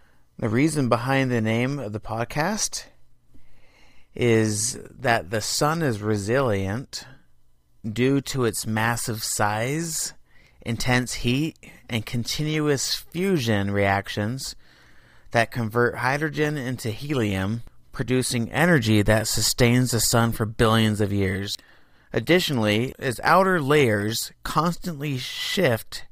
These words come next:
and adjust to maintain stability. Gravity is constantly trying to collapse the sun,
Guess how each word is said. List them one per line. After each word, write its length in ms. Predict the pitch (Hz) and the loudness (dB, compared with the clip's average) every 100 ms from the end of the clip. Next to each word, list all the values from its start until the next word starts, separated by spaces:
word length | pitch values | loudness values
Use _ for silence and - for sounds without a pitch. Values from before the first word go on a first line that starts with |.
| - | -6
and 100 | 139 | 0
adjust 640 | 131 120 131 110 107 - - | 2 2 2 2 2 -2 0
to 80 | |
maintain 480 | 123 117 110 127 110 | 4 4 4 2 2
stability. 760 | 104 - 107 107 95 92 98 104 - | 0 -2 4 4 4 0 -4 -8 -4
Gravity 580 | 113 123 135 123 123 110 | 4 4 4 2 2 0
is 160 | 101 | -2
constantly 640 | - 139 147 147 151 113 | 0 4 6 4 -2 -4
trying 300 | 120 - 120 | -2 2 4
to 40 | 113 | 2
collapse 480 | - 117 107 - - | 0 2 2 0 -4
the 80 | |
sun, 480 | 110 120 110 95 110 | 0 2 2 0 -6